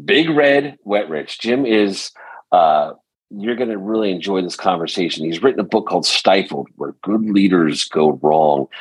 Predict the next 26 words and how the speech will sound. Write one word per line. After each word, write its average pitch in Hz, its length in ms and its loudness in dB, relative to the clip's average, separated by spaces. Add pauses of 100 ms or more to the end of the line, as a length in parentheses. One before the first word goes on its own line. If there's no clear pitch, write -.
(260)
And 82 140 2
the 78 160 -2
big 156 260 2
thing 135 160 4
that 98 140 2
caught - 320 2
my 85 120 -2
attention 82 520 -2
here 71 440 -4 (540)
i-, 98 60 2
is 87 680 2 (140)
one 113 240 0
of 139 60 2
the 117 60 2
points - 600 -2
that 90 160 -2
he 101 160 2
makes 82 760 0
in 80 140 0
this 76 160 0
book 76 320 0 (120)
is 73 460 0 (600)
the, 82 360 0
the 82 120 2
fact - 480 0
of, 82 260 2